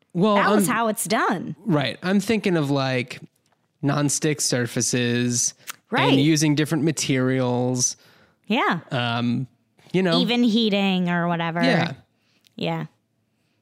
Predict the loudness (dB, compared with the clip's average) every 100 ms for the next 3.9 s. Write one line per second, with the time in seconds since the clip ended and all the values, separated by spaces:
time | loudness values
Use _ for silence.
0 | -4 0 2 2 0 -2 -6 -10 _ _
1 | _ _ _ _ 0 2 2 0 0 2
2 | 0 -2 -4 -2 0 -2 -2 -4 -4 -4
3 | -2 0 0 -2 0 0 2 0 -4